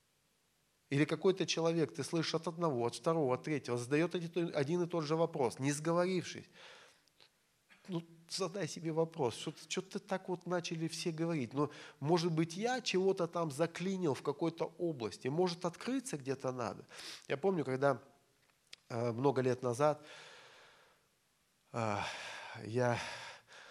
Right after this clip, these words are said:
очень сильно молился о пробуждении, верил в пробуждение, что придет такое пробуждение, что все валяться будут. То есть, и верил я больше всех, и через это впал в депрессию. <laughs> Почему в депрессию? Щас объясню. Потому что,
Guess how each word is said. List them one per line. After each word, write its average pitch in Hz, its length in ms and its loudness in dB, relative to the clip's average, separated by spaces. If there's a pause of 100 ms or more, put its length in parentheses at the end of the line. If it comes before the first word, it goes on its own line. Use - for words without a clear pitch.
(180)
очень 131 260 0
сильно 151 340 0
молился 110 440 -2
о - 20 -6
пробуждении, 117 800 -2 (400)
верил 123 380 -2
в - 80 -16
пробуждение, 117 560 -2
что 113 160 -6
придет 123 340 -4
такое 120 240 -4
пробуждение, 120 500 -2
что - 200 -8
все - 260 -2
валяться 120 480 -2
будут. 117 320 -12
То - 120 -14
есть, - 200 -14 (600)
и 131 60 2
верил 180 300 6
я 143 140 6
больше 139 320 2
всех, 196 260 2
и 131 60 -2
через 127 240 0
это 147 180 2
впал 123 280 -2
в 113 60 -6
депрессию. 113 600 -4 (1040)
<laughs> - 1200 -6
Почему 165 280 2
в 127 80 0
депрессию? 160 500 0
Щас 143 240 -2
объясню. 127 400 -2
Потому 151 300 0
что, 139 240 -2